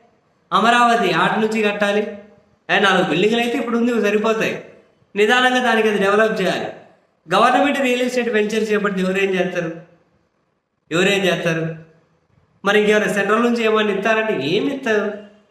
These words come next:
మన బాబు గారి బాబు ఇంకొకరు ఉన్నారు అక్కడ, నితీష్ కుమార్, ఆయన ఇక్కడ ఉత్తరప్రదేశ్ ఎలక్షన్స్ ఉన్నాయి, బీహార్ ఎలక్షన్స్ ఉన్నాయి, మహారాష్ట్ర ఎలక్షన్స్ ఉన్నాయి, అందరూ ఆ సెంట్రల్ ఉండే నార్త్ ఇండియన్ ఆఫీసర్సే.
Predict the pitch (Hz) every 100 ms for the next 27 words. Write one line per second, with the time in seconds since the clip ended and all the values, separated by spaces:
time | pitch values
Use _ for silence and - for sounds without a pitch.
0 | _ _ _ _ _ _ _ _ _ _
1 | _ _ _ - 180 196 175 185 208 214
2 | 226 202 180 190 190 175 190 208 185 180
3 | 160 151 143 135 175 185 170 175 143 110
4 | - - _ _ _ _ _ _ _ 131
5 | 151 175 185 180 170 165 180 180 185 175
6 | 165 165 170 160 160 156 160 170 180 180
7 | 165 165 170 165 160 160 - - _ -
8 | 156 175 185 185 185 175 170 170 165 160
9 | 160 160 - - 147 170 185 185 185 202
10 | 190 185 180 190 190 185 180 165 170 175
11 | 180 175 160 160 160 160 151 - 147 -